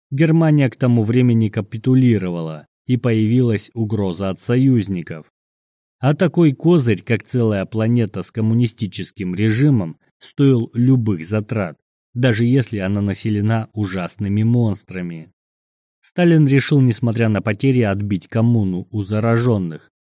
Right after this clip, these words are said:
но секретность и дороговизна проекта не позволяла массового вторжения на планету. Началось постепенное завоевание территории. На протяжении лет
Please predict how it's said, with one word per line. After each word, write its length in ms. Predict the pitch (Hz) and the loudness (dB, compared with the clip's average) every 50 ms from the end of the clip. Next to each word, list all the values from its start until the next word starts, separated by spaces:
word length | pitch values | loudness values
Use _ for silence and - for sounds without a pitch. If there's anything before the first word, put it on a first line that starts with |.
| _ _ | _ _
но 120 | - 123 120 | -2 -2 0
секретность 760 | - - 131 117 - 127 131 117 - - 101 87 - - 117 | 0 -2 -4 -2 0 -2 -2 -2 -2 -4 -6 -6 -6 -8 -8
и 40 | 107 | -6
дороговизна 800 | 101 110 110 113 104 117 127 131 131 127 117 104 101 101 90 | -4 -2 -2 -2 0 2 2 2 4 2 2 2 0 -2 -4
проекта 600 | - - 110 113 127 135 131 - - 90 82 80 - _ _ - | -4 -2 0 0 0 0 0 -2 -8 -10 -12 -12 -16 _ _ -2
не 180 | 120 127 127 | 0 0 2
позволяла 640 | - 135 120 117 127 139 139 139 135 120 104 95 92 | 2 0 0 0 2 2 4 4 4 2 2 0 -2
массового 680 | 92 101 110 107 107 - - 113 104 104 98 101 98 90 | -2 -2 -2 -2 -4 -4 -6 -4 -4 -2 -4 -4 -6 -8
вторжения 720 | - _ - 104 90 82 - 95 90 90 90 90 90 90 | -10 _ -8 -8 -6 -6 -8 -8 -8 -6 -6 -6 -6 -8
на 140 | 92 90 | -8 -8
планету. 640 | - 107 107 107 113 110 101 87 - - 85 78 - _ _ _ _ _ _ _ _ _ _ _ _ _ _ _ | -4 -2 0 0 0 0 0 -4 -6 -10 -16 -18 -18 _ _ _ _ _ _ _ _ _ _ _ _ _ _ _
Началось 480 | 135 147 143 - - 175 175 180 156 - | 0 0 0 0 0 2 2 2 2 2
постепенное 800 | - 135 120 - - 117 101 - 113 113 113 120 120 117 113 101 | -2 -4 -6 -4 -6 -6 -4 -2 0 0 2 2 2 2 0 -2
завоевание 760 | 92 101 92 90 95 92 90 85 92 90 90 92 92 92 92 87 | -2 -4 -4 -4 -2 -2 -2 -4 -4 -4 -4 -4 -4 -4 -6 -4
территории. 880 | - 113 101 113 117 113 - - 127 113 101 92 87 82 78 76 - _ _ _ _ _ _ _ _ _ _ _ _ _ _ _ _ _ _ | -6 -2 0 0 -2 0 0 0 0 2 0 -2 -4 -8 -12 -16 -20 _ _ _ _ _ _ _ _ _ _ _ _ _ _ _ _ _ _
На 160 | 123 123 123 | 0 0 0
протяжении 640 | - 151 139 - 151 131 135 147 143 143 135 127 120 | 0 -2 0 0 0 2 4 4 4 4 4 4 4
лет 340 | 117 127 139 139 139 - | 4 2 2 0 -2 -4